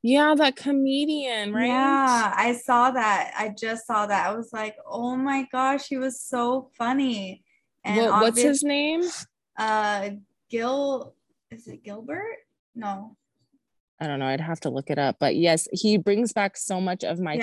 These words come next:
Speaker 1: childhood memories.
Speaker 2: Gilbert Gottfried.
Speaker 1: There
Speaker 2: Or
Speaker 1: you go.
Speaker 2: Gott-, Gottfried? I don't know how to say his last name, but yeah.
Speaker 1: Yeah, he, um, he just brings back so many fun, um, times and movies that I watched. Wasn't he on, um,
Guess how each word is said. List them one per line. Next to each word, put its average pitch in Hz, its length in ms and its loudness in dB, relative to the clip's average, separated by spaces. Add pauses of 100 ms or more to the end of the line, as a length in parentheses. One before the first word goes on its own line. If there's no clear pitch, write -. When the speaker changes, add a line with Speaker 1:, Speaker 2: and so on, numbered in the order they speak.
(100)
Speaker 1:
childhood 165 360 0
memories. 160 760 -4
Speaker 2:
Gilbert 262 540 -2
Gottfried. 214 640 -8 (680)
Speaker 1:
There 185 140 6
Speaker 2:
Or - 20 6
Speaker 1:
you 151 100 4
go. 120 60 4
Speaker 2:
Gott-, 147 300 6 (100)
Gottfried? 269 540 -10 (320)
I 208 100 -4
don't - 140 -12
know 185 60 -8
how 196 100 -8
to 202 80 -8
say 185 160 -4
his 196 120 -6
last 196 260 -4
name, 185 200 -6
but 185 160 0
yeah. - 260 2 (680)
Speaker 1:
Yeah, 180 540 2
he, 233 380 2
um, 196 420 -4
he 233 120 -10
just 226 240 -2
brings 214 200 -6
back 202 220 -4
so 220 180 -6
many 208 280 -4
fun, 196 400 -6 (100)
um, 180 220 -4 (120)
times 175 360 -4
and 165 100 -6
movies 180 320 2
that 190 140 0
I 185 80 2
watched. 185 360 2 (360)
Wasn't 294 420 2
he 294 160 2
on, 220 400 -4
um, 185 500 -4